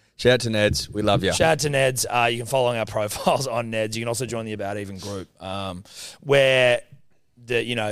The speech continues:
Speaker 2: everyone's sharing their bets in there and shit. I actually followed one of Guru's yesterday, uh, which was a Joey Manu away.
Speaker 1: Yeah, it didn't get up.
Speaker 2: No, it didn't.
Speaker 1: He was very lucky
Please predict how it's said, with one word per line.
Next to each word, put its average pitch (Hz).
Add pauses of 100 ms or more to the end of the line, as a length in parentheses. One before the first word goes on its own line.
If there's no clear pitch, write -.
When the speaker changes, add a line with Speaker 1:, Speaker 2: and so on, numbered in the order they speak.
Speaker 2:
everyone's 113
sharing 104
their 98
bets 101
in 101
there 98
and 95
shit. 98
I 107
actually 110
followed 104
one 98
of 95
Guru's 98
yesterday, 85 (500)
uh, 87
which 101
was 92
a 95
Joey 92
Manu 87
away. 87 (1500)
Speaker 1:
Yeah, 95
it 85
didn't 90
get 65
up. 58
Speaker 2:
No, 82
it 85
didn't. 71
Speaker 1:
He 120
was 127
very 101
lucky 90